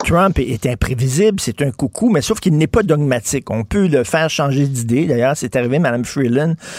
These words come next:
a réussi à tirer un accommodement, mais il dit, de la part de Joe Biden, les démocrates sont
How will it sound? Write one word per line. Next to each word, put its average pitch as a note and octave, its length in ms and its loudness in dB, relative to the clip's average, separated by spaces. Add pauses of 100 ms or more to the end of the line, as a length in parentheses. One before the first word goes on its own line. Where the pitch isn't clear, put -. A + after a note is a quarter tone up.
(160)
a - 40 -4
réussi A#2+ 460 0
à A2 140 0
tirer C#3 300 -2
un D#3+ 80 2
accommodement, B2+ 560 0 (300)
mais B2+ 160 2
il C3 40 2
dit, D#3 240 -2
de D3+ 80 2
la D3 100 0
part G#3 220 0
de D3 120 0
Joe D3 160 0
Biden, C#3 420 0
les C#3+ 100 0
démocrates C3+ 400 -2
sont D3 240 -2